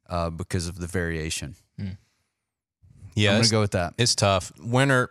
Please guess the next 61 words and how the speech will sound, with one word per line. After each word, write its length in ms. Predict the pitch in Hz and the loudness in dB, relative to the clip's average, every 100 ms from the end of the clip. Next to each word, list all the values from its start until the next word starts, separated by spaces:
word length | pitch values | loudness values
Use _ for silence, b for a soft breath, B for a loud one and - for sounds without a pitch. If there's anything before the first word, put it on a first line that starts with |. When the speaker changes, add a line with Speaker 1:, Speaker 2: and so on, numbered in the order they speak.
| - | -6
Speaker 3:
for 120 | - 107 | -4 -2
me, 240 | 104 101 | 0 -2
that's 240 | - 92 | -2 -4
completely 400 | - 87 98 76 78 | -4 -4 -4 -4 -6
out. 220 | 78 - - | -6 -8 -8
I 140 | 90 | -6
hate 180 | 87 82 | -6 -8
winter. 200 | 80 78 | -10 -6
Speaker 1:
He 60 | 123 | -4
did 200 | 131 113 | -2 0
the 60 | |
hand 160 | 98 95 | 0 0
motion. 320 | 92 87 - - | -2 -4 -6 -6
Get 140 | - 139 | 0 2
outta 220 | 95 85 | 2 0
Speaker 3:
Get 40 | 107 | 0
Speaker 1:
here. 20 | |
Speaker 3:
outta 120 | 98 92 | 2 4
Speaker 2:
Well, 80 | |
Speaker 3:
here. 180 | 175 82 - | 2 0 -2
Speaker 2:
can 120 | 175 | 0
I, 160 | 175 175 | 2 0
can 280 | 160 - 156 | -4 -2 0
I 40 | |
add 120 | 151 | 0
a 40 | 143 | 2
qualifier 480 | 135 135 143 135 | 2 2 2 2
in 60 | 135 | 2
there 160 | 131 131 | -2 -4
real 80 | |
quick? 160 | 127 131 | 0 2
Speaker 3:
Yeah, 140 | 107 | 4
yeah. 260 | 98 101 90 - - | 4 2 0 -4 -2
Speaker 2:
Here's 260 | 160 175 | 0 2
the 80 | 175 | 2
way 240 | 156 147 135 | 2 4 2
I 80 | |
think 380 | 113 - 120 113 | 2 0 -2 -2
it's 160 | 110 - | -4 -4
gonna 640 | - 104 98 92 90 87 - - 104 | -4 -2 0 0 -2 -4 -6 -12 -4
go 460 | 110 104 98 92 | 0 2 0 -2
for 200 | 90 - | -4 -8
the 140 | 95 92 | -8 -6
year. 400 | 90 85 80 80 | -6 -6 -8 -6
So, 280 | - 139 139 - 120 | -2 -2 -2 -8 -2
so 180 | 151 | 0
let's 180 | 147 135 | 0 -2
stick 260 | - 170 160 | -2 -2 -2
with 120 | 127 | -4
fall 280 | - 113 104 | 0 2 2
with, 100 | 90 | -2
like 200 | 92 90 | -6 -6
you 80 | 90 | -6
were 40 | |
saying, 300 | 82 80 80 82 | -6 -6 -8 -2
Ben. 80 | 127 | 0
Speaker 1:
Okay. 200 | 110 104 b b - | 0 -2 b b -2
Speaker 2:
I 120 | 127 | 0
think 240 | - 170 | 0 -2
Mississippi 720 | 123 117 127 127 - 127 - | 0 0 0 0 0 0 -2
fall, 580 | 107 - 101 104 117 117 | -2 2 4 4 4 2